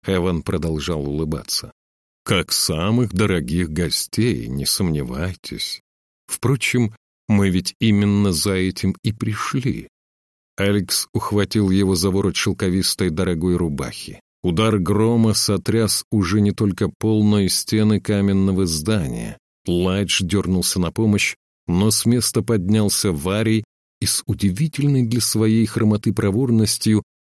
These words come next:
оказался рядом и отволок Лайджа прочь.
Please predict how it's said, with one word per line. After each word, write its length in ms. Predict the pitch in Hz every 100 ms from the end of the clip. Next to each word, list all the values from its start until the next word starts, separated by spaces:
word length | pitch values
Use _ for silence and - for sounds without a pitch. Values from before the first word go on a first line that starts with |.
| _
оказался 680 | - 127 95 107 98 - 101
рядом 580 | 98 98 98 110 113 113 _ _ -
и 80 |
отволок 680 | 98 92 98 107 98 101 -
Лайджа 580 | 110 104 92 76 82 98
прочь. 520 | 90 127 113 - -